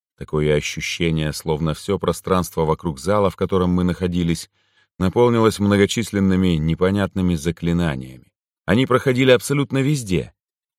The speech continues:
Недолго думая, я попытался открыть портал и свалить, но не тут-то было.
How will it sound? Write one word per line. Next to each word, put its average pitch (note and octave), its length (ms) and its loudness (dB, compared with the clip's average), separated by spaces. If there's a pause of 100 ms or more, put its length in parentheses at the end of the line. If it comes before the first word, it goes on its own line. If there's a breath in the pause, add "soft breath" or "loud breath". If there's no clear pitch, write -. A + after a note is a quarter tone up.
(120)
Недолго C#2+ 480 -2
думая, C2+ 380 -4
я D#2 180 0
попытался F2 560 2
открыть E2+ 360 -4
портал G2+ 540 0
и B2+ 120 -4
свалить, C3+ 600 -2 (360)
но F3 100 0
не D#3+ 160 0
тут-то B2 400 0
было. G2 400 0